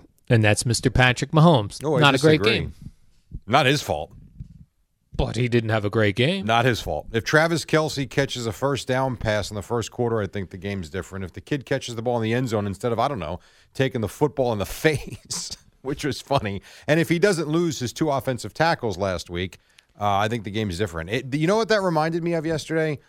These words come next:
Speaker 2: Was the Giants beating up Tom Brady.
Speaker 1: Where they
Speaker 2: Like,
Speaker 1: smacked him around.
Speaker 2: Mahomes was running for his life the
Speaker 1: Yeah, but
Speaker 2: entire game.
Speaker 1: But he's always running for his life.
Speaker 2: Not like this. I completely disagree. Not like this.
Speaker 1: You know who I put a badge of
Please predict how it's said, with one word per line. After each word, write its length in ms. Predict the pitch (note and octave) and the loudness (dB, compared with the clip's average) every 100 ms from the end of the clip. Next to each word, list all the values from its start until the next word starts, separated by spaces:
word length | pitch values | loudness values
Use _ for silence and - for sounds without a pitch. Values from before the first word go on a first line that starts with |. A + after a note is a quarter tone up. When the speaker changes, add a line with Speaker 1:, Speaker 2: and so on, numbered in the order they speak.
| _ _ | _ _
Speaker 2:
Was 260 | B2 A#2+ G#2 | -2 -2 -2
the 100 | A#2+ | -6
Giants 720 | G2 F#2 G#2+ C3 C#3+ D3+ F#2 | -6 -6 0 0 0 0 -4
beating 380 | F2+ C3 B2+ A#2+ | -2 -2 0 -2
up 140 | - | -2
Tom 320 | - A2+ A2+ | -2 0 0
Brady. 460 | G2 G2+ E2 C#2 _ _ _ _ - - - - | 2 0 -2 -8 _ _ _ _ -16 -16 -12 -2
Speaker 1:
Where 120 | C3 | 2
they 80 | D3 | 4
Speaker 2:
Like, 60 | |
Speaker 1:
smacked 420 | - - C3 A#2+ - | 2 0 -2 -2 -2
him 100 | A#2+ | 0
around. 380 | A2+ D#3 A#2+ C#3+ | 4 4 4 4
Speaker 2:
Mahomes 320 | A3+ A#3 C3+ | 2 2 -2
was 200 | B2 G2+ | -2 -4
running 420 | A#2 E3+ G#3+ G#3 | -2 2 2 0
for 240 | D#3 C3 B2 | -2 -2 -2
his 140 | G2+ | 0
life 480 | A2 B2+ G3 G#3+ - | 0 2 2 0 -4
the 100 | A#2+ | -4
Speaker 1:
Yeah, 100 | A2 | -2
but 100 | A#3 G#3+ | 2 4
Speaker 2:
entire 300 | D3+ D#3 A#2 | 4 2 -2
game. 580 | E2 B2 G3 G3 D2 - _ D#3+ | 0 0 2 -2 -6 -14 _ 0
Speaker 1:
But 200 | F3 D#3+ | 2 4
he's 180 | F3+ | 6
always 300 | F3+ B3+ C4+ | 6 6 4
running 260 | C3+ A2+ G#2 | 2 0 -2
for 160 | B2 A2+ | -2 -2
his 160 | G#2 | -2
life. 180 | G#2+ F#2+ | -4 0
Speaker 2:
Not 180 | B2+ D#3 | 2 2
like 160 | D3+ A2 | 2 2
this. 380 | A#2 E2 - - | 2 0 -6 -2
I 120 | A2 | -2
completely 460 | - A2 C3+ B2 A2+ | -2 -6 -4 -2 -2
disagree. 480 | G2+ - E2+ D#2 | -4 -4 -6 -4
Not 200 | F2 G#2+ | -2 0
like 160 | G2 E2+ | 0 -4
this. 320 | D#2 - - - | -10 -12 -12 -2
Speaker 1:
You 100 | C3 | 4
know 100 | D3 | 6
who 120 | C#3 | 8
I 120 | C#3 C#3+ | 8 6
put 200 | D3 B2+ | 2 2
a 60 | |
badge 500 | G2+ A#2 A#2 A2+ G#2+ | 4 6 6 4 4
of 560 | G#2+ G2 F2 - - | 2 2 -2 -12 -8